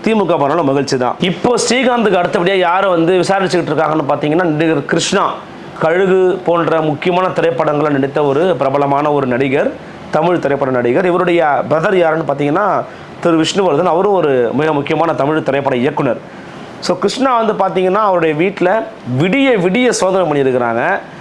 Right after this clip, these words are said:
ஆனால் அவர் மேல எடுக்கப்பட்ட மருத்துவ பரிசோதனையில அவரு போதைப்பொருள் உட்கொண்டதற்கான எந்த தடயமும் இன்னும் கிடைக்கல அப்படின்னு சொல்லியிருக்கிறாங்க.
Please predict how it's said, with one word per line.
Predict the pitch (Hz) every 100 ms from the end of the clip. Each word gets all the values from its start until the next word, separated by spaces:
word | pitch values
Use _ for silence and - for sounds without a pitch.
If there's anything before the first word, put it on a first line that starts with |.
| - -
ஆனால் | - 143 170 208 - - - - - -
அவர் | 139 160 165
மேல | 156 170 208 208 214 208 - - - -
எடுக்கப்பட்ட | 139 175 - 190 165 - 170 190 -
மருத்துவ | 131 170 170 214 147
பரிசோதனையில | 151 156 151 143 127 123 156 -
அவரு | - 135 143 160 196 - 123
போதைப்பொருள் | 147 196 214 208 180 139
உட்கொண்டதற்கான | - 156 151 139 123 131 160
எந்த | 131 151 165 151 120 -
தடயமும் | 127 147 139
இன்னும் | 135 131
கிடைக்கல | 123 127 131 117 113
அப்படின்னு | - 123 143
சொல்லியிருக்கிறாங்க. | 131 127 120 110 104